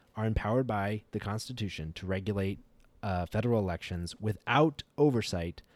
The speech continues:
from state courts. That's what, that's what this doctrine is. So this spe-, case is specifically about gerrymandering and whether state courts have the power to review, uh, clearly unfair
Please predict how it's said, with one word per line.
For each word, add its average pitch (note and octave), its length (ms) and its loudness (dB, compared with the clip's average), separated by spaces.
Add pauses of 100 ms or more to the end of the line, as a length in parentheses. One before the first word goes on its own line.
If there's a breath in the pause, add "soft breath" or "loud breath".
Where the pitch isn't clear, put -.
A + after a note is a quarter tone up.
(200 soft breath)
from G2 320 2
state F#2 320 -2
courts. - 360 -10
That's G2+ 300 -2
what, F#2+ 220 0 (380 soft breath)
that's - 180 -2
what F#2+ 120 0 (220)
this G2 220 -4
doctrine E2 400 -6
is. - 240 -12 (400 loud breath)
So - 140 2
this E3 180 8
spe-, - 400 0
case B2 220 0
is G#2 100 -2
specifically D#3+ 640 0
about G#2+ 300 2
gerrymandering F2+ 880 0
and A2 100 -4
whether G2 220 2
state C3 420 -2
courts G2 300 -2
have F#2 120 -2
the F#2+ 100 -2
power F#2+ 300 0
to - 180 -6
review, B2+ 760 0 (340 soft breath)
uh, F2+ 280 2 (580)
clearly F3+ 720 6
unfair G2 800 2